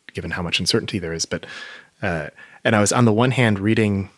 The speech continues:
all this stuff about A I, and on the other hand, I literally had the book, The Soul's Code by James Hillman, which I don't know if you know. James Hillman is this beautiful post-Jungian kind of psychologist who talks about soul and soul making. And from my perspective, soul making is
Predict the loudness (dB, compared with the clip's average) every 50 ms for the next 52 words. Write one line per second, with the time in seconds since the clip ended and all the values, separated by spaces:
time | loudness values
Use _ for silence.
0 | _ _ _ -4 -4 -2 -2 -2 -4 -4 -2 -2 -4 -2 0 0 2 2 4 4
1 | 2 0 0 0 2 2 2 2 4 4 4 4 4 2 -2 -6 -4 -2 0 0
2 | 0 -2 -4 0 0 2 2 2 0 0 -2 -4 -4 -4 -8 -2 0 0 0 0
3 | -4 -10 -6 -2 -2 0 2 2 2 2 0 -4 -4 -8 -8 -8 -8 -10 -10 -6
4 | -4 -4 -4 -4 -4 -4 -4 -4 -4 -6 -6 -6 -10 -14 -14 _ _ -20 -20 _
5 | -20 _ _ _ _ _ -2 0 0 2 4 4 4 4 2 -2 -2 -2 -2 2
6 | 4 4 4 4 4 2 2 2 2 0 -2 -2 -4 -2 0 2 4 4 4 4
7 | 0 0 -2 -2 -2 -2 -4 -8 _ 2 2 2 2 2 0 2 2 2 2 2
8 | 2 0 -2 -2 -6 -8 _ -20 -20 -20 -20 -20 _ _ _ _ -2 -2 -2 -2
9 | -4 -8 -14 -20 _ _ -4 0 0 0 2 2 2 4 4 2 0 -2 -4 -6
10 | -6 -6 -4 -4 -2 -2 -2 -2 -2 -4 -4 -4 -4 -6 -6 -8 _ _ _ _
11 | _ -2 0 2 2 2 0 -2 -4 -8 -6 -2 0 2 2 2 2 2 -2 -6
12 | -10 -10 -12 -10 -10 -12 -12 -12 _ -18 -20 -20 -20 -20 -20 -20 _ _ _ 0
13 | 2 4 4 4 4 2 0 -2 0 0 -4 -4 _ -4 -2 0 2 4 4 4
14 | 4 2 0 -2 -4 -4 -2 -4 -4 -4 -6 -8